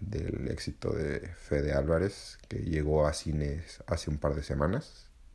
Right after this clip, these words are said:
y que pude ver hasta el día de hoy por alguna razón.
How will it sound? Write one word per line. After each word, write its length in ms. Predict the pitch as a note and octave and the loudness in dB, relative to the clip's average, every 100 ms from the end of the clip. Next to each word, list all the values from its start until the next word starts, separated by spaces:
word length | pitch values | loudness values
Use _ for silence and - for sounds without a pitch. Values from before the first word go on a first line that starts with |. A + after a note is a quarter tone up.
| - - - - - - | -20 -20 -20 -20 -20 -2
y 180 | F2+ E2+ | 2 2
que 140 | - F2 | 2 2
pude 240 | G2 F#2 | 4 6
ver 160 | F2 E2 | 6 2
hasta 160 | - | 0
el 60 | C#2+ | 2
día 140 | D#2 | 2
de 100 | D2 | 4
hoy 140 | C#2 G2 | 2 0
por 180 | - D2+ | 0 0
alguna 260 | C#2+ C#2+ | 2 0
razón. 380 | C#2+ E2 A2 | -2 -2 -2